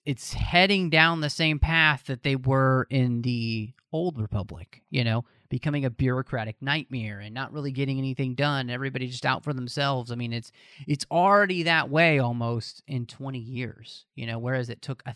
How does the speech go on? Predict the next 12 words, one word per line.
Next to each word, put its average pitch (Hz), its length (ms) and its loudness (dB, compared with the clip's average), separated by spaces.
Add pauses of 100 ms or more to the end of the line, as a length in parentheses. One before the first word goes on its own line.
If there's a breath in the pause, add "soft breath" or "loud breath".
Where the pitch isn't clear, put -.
(100)
thousand 151 560 -4
years, 110 500 -8 (460 soft breath)
uh, 117 280 -2
of 127 180 -2
the 120 120 -4
Old 120 180 -6
Republic 117 640 -6 (380)
to, 139 180 0
to 131 160 -6
fall 107 460 -4
into 120 320 -4
that. 101 280 -8